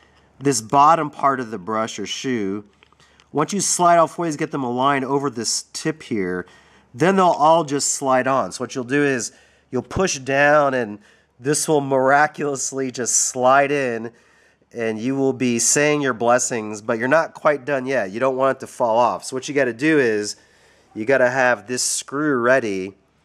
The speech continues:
So while you're holding this with one hand, you wanna take, now,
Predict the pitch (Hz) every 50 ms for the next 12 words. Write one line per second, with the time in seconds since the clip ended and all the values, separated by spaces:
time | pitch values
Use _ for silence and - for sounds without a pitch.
0 | _ _ _ _ - - - 123 110 104 113 127 139 147 135 127 123 - - -
1 | 160 160 151 147 139 127 123 117 - - 107 98 107 117 127 135 127 113 110 101
2 | 95 92 92 90 95 - _ _ _ _ _ _ - _ _ _ - 107 107 107
3 | 117 131 139 143 123 107 - - _ _ - - - 151 147 147 131 104 98 123
4 | 123 123 120 113 95